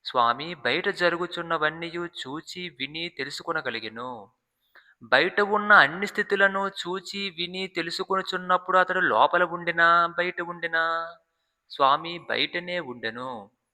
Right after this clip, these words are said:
"అవి ఎట్లు సాధ్యమగును?" "అతడు గృహము బయట ఉన్నట్లయినా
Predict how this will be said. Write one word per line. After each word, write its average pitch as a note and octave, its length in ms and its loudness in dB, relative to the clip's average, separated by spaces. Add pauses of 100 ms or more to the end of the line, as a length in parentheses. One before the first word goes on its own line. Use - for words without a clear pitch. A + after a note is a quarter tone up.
(500)
"అవి F3 260 2
ఎట్లు C3+ 280 -4
సాధ్యమగును?" F3 1120 0 (560)
"అతడు G3+ 260 2
గృహము D3 500 -4
బయట C3 400 0
ఉన్నట్లయినా F3+ 1000 0